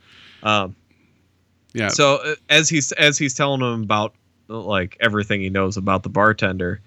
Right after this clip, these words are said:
Speaker 1: he mentions the pictures on the wall, and then it sparks an idea. So it was kinda, this little bit right here kinda confused me. I actually had to rewind it, like, three times. I was like, "What is happening right now?"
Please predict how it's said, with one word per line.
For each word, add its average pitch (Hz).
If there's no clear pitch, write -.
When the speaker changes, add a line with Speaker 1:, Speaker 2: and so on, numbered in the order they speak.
Speaker 1:
he 113
mentions 127
the 120
pictures 139
on 98
the 95
wall, 87
and 123
then 123
it 113
sparks 139
an 135
idea. 104
So 131
it 135
was 139
kinda, 139
this 170
little 131
bit 120
right 104
here 101
kinda 98
confused 95
me. 92
I 92
actually 95
had 92
to 90
rewind 90
it, 90
like, 80
three 95
times. 87
I 92
was 95
like, 95
"What 131
is 110
happening 92
right 85
now?" 90